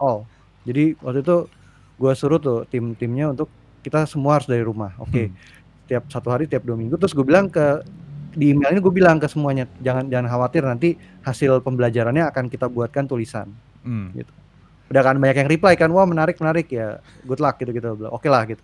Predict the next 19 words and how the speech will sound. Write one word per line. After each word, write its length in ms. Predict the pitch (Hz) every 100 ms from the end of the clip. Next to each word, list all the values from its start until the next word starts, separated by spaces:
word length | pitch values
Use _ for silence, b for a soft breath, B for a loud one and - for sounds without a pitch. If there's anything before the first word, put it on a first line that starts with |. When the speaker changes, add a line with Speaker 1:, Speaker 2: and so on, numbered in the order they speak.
| 117
Speaker 1:
Terus 80 |
kita 160 | 160 143
lakuin. 480 | 123 180 180 175 170 - b b b b b _
Dan 400 | 143 143 143 151 - -
lumayan, 480 | - 170 247 180 190
maksudnya 480 | 175 165 180 220 180 - _
walaupun 320 | - 135 131 196
memang 240 | 143 165
cuman 240 | 175 143
sehari 240 | 123 120 117
doang 240 | 117 147
ya, 240 | 127 131 -
setiap 240 | - 110 113
Speaker 2:
Iya. 80 | 117
Speaker 1:
dua 100 | 113
minggu, 300 | 107 101 147
tapi 160 | 143
lumayan 560 | 190 156 110 120 165 156
banyak 160 | 113